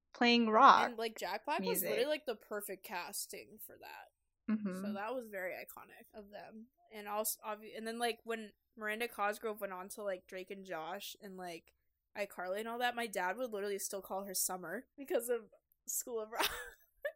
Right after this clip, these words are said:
Speaker 2: he'd be like, "Oh, there's Summer." And I was like, "Megan," or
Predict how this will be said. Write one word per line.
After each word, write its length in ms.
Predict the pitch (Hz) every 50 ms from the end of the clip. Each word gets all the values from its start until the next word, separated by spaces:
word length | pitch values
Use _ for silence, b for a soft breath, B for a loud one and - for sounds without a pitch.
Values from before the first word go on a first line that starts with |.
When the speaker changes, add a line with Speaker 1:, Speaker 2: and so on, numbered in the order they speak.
| _ b b b b b b b _ - 262
Speaker 2:
he'd 60 | 240
be 60 | 262 254
like, 140 | 247 - -
"Oh, 160 | 277 381 349
there's 240 | 220 240 294 349 - -
Summer." 460 | 269 285 359 359 247 202 196 254 311 - _ _ _ -
And 100 | - -
I 80 | 254
was 160 | 262 - -
like, 260 | 254 247 240 233 - _ _ _
"Megan," 580 | - 214 208 220 247 226 190 175 180 208 226 247 269 - -
or 220 | 220 214 196 180